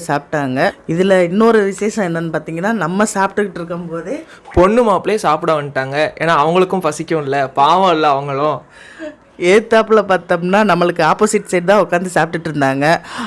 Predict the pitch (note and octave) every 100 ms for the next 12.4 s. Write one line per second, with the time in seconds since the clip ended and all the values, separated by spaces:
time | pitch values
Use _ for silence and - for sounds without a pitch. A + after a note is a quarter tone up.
0 | E3+ D3 F#3+ G#3+ G#3+ G#3+ G#3 A3+ G#3+ G3+
1 | G3 G3 A#3 A#3 F#3 G#3 A3 A3 G3 G3+
2 | G3+ G3+ G#3+ A3+ F#3 G3+ A#3+ A3+ G#3+ G3+
3 | B3 G#3+ G#3+ F3 F3 F3 F#3 F3 D3+ F#3
4 | E3 D#3+ E3+ F3+ - - - - C#3+ D3
5 | C#3+ C#3+ D3+ F#3 G#3+ G3+ G3+ F3+ D#3+ E3
6 | F3+ F3+ F#3+ F#3+ C#3+ C3+ E3 F3 F3 F3
7 | F#3+ - F#3 C#3 - - D3+ G3+ A#3+ A3+
8 | E3+ F3+ A3+ G#3 G#3 G#3 G#3 F#3+ G3+ G3
9 | F#3+ E3+ E3+ E3 F#3+ D3 C#3+ C#3+ D#3+ G3
10 | E3+ F#3 F#3+ F3+ E3+ D#3+ - C#3+ D3+ D3+
11 | D3+ F#3+ F#3 D3+ F3+ G#3 G3+ F3 D#3+ D#3+
12 | D#3 E3 G3+ G3